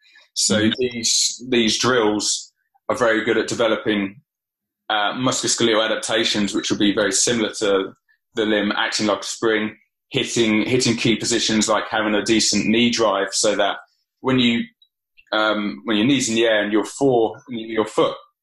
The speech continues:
Speaker 1: then co-, about to come in contact with the ground, you're actually pouring it back. Uh, so that will in turn improve how you express force on the ground. It will stop you, uh, landing your foot too far out in front of you,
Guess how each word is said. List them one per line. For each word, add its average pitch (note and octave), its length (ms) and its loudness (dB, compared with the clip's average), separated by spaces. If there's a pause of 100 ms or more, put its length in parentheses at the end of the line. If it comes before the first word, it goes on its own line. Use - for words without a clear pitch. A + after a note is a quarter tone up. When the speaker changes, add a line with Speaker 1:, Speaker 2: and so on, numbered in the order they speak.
(340)
Speaker 1:
then A2+ 220 -2
co-, A#2 220 0
about A2 280 -2
to - 120 -10
come A2 180 0
in G#2 80 0
contact A2 380 -4
with G#2 80 -6
the G#2 60 -8
ground, G#2 440 -2 (280)
you're A#2 120 2
actually - 400 -2
pouring C3 440 2
it A2 200 -2
back. A2+ 220 -2 (600)
Uh, G2+ 160 2
so G#2+ 420 0
that A2+ 200 0
will A2+ 220 4
in G#2+ 100 2
turn G#2+ 460 0 (160)
improve C#3+ 520 2
how C3 100 -2
you A2 120 2
express A2 400 0
force G#2+ 280 0
on G#2 40 -4
the G2 80 -2
ground. C3+ 380 0
It - 40 -12 (260)
will A2 80 -2
stop - 320 -2 (100)
you, G#2+ 260 2 (560)
uh, G2+ 160 0
landing A#2 880 2 (100)
your G#2+ 120 0
foot - 360 -2
too C#3 220 2
far B2+ 320 2
out A2+ 200 -2
in A2+ 100 -6
front C3 240 -4
of B2 80 -6
you, D3+ 220 2